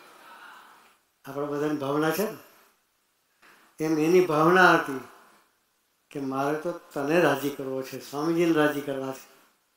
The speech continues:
એટલે સ્વામીજીએ કહ્યું તો એને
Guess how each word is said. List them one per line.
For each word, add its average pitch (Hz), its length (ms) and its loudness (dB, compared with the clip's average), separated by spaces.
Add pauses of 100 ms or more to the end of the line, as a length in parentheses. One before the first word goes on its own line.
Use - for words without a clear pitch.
(880)
એટલે 139 160 -10
સ્વામીજીએ 160 540 -2
કહ્યું 151 500 2 (760)
તો 151 60 -8
એને 160 360 -4